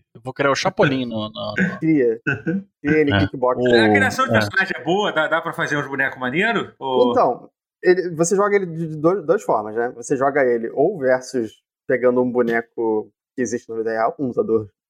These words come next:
Speaker 2: do U F C,
Speaker 3: Aham,
Speaker 2: ou
Speaker 3: claro,
Speaker 2: você
Speaker 3: é, óbvio.
Speaker 2: cria um boneco e joga o jogo, o, joga o modo carreira. Que é
Speaker 3: Aham.
Speaker 2: maneiro porque você vai evoluindo o seu boneco.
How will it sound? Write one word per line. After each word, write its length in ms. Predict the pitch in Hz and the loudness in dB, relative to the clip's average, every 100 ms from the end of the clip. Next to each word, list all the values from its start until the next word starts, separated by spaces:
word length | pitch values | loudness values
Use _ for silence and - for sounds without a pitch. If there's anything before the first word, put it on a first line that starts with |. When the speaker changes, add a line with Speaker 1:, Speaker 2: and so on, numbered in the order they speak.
| 120 | 0
Speaker 2:
do 60 | |
U 40 | 110 | 0
F 140 | - | 0
C, 260 | - 123 - | 2 2 2
Speaker 3:
Aham, 340 | 139 127 107 135 | -4 -2 -2 -6
Speaker 2:
ou 40 | - | 0
Speaker 3:
claro, 240 | 151 165 | 2 2
Speaker 2:
você 240 | 185 117 190 | 0 2 0
Speaker 3:
é, 40 | |
óbvio. 120 | 117 | 0
Speaker 2:
cria 140 | 160 165 | 2 2
um 80 | 170 | 2
boneco 560 | 170 139 156 - 190 170 | 0 2 0 2 0 0
e 80 | 147 | 0
joga 260 | 165 160 | 0 0
o 40 | 151 | 0
jogo, 280 | 165 160 147 143 | 0 0 -2 -2
o, 40 | 131 | 0
joga 200 | 143 156 | 0 0
o 40 | |
modo 240 | 156 151 160 | 0 -2 -2
carreira. 460 | 170 147 123 117 - _ _ _ _ _ _ _ | -2 2 2 0 -4 _ _ _ _ _ _ _
Que 60 | 165 | 0
é 40 | |
Speaker 3:
Aham. 60 | - | 4
Speaker 2:
maneiro 280 | - 175 190 | 4 2 2
porque 220 | 170 180 | 2 2
você 220 | 170 175 165 | 0 -2 0
vai 200 | 165 165 | 2 4
evoluindo 540 | 170 175 170 156 127 | 2 2 2 0 -2
o 20 | |
seu 160 | - 117 | -4 -2
boneco. 260 | 110 - | -2 -2